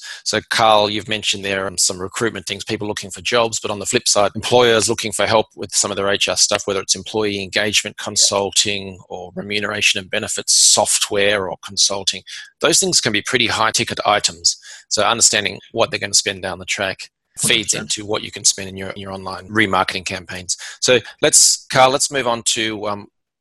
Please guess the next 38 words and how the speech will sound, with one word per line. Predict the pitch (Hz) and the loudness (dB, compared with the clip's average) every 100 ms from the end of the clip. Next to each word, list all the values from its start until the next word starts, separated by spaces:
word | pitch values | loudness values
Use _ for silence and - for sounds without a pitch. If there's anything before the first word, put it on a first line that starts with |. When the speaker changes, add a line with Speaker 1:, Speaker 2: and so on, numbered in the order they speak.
| _ _ | _ _
Speaker 1:
where | 147 120 123 | -8 2 2
can | - 113 | 2 0
you | |
actually | 107 - 98 | 0 0 0
run | 104 110 | 0 0
these | 101 90 | -2 -6
remarketing | 101 107 98 90 - - 95 | -8 -8 -4 -6 -8 -16 -14
campaigns | 85 92 90 92 90 87 - | -8 -8 -8 -10 -10 -6 -8
and | 92 | -8
which | 104 - | -8 -6
platforms? | - 98 - 95 87 90 - - - | -2 -2 -2 -10 -10 -6 -6 -6 -6
Speaker 2:
Uh, | 117 117 | -4 -2
yeah, | 120 170 | 6 6
so | 147 151 | 8 4
I | |
suppose | 139 175 156 | 6 6 6
the, | 156 135 135 151 | 8 4 4 0
the, | 135 135 | 4 4
the | 131 | 4
first | 160 180 156 | 4 4 6
port | 165 151 | 6 6
of | |
call | 151 139 127 123 113 - _ _ | 2 6 8 6 2 -8 _ _
with | 120 113 | -2 0
any | 131 127 | 0 0
kind | 131 123 | 0 0
of | 113 | 2
online | 123 117 113 | 2 4 4
advertising | 117 113 - 120 117 113 110 | 4 2 2 2 4 2 2
in | |
terms | 107 120 113 | 2 0 0
of | 120 | 0
if | - | 0
you | 131 | 2
have | 120 117 | 2 0
a | |
smaller | - 135 123 123 | 2 4 6 4
budget, | 110 123 117 147 | 4 -2 4 6